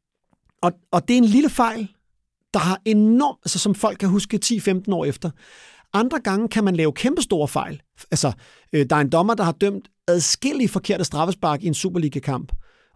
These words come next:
Og det kan være, det kan være glemt et par måneder efter, simpelthen fordi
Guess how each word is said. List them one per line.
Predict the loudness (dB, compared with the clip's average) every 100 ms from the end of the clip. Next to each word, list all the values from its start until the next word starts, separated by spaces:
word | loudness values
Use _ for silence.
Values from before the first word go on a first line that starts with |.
| -4
Og | 0
det | 0
kan | 2
være, | 0 -2 -4 -2
det |
kan | 0
være | 0
glemt | 0 0 0 -2
et |
par | 0
måneder | 2 2 0
efter, | -2 -4 -8 -10 _ -4
simpelthen | -2 -2 0 -2
fordi | -2 -4 0 -2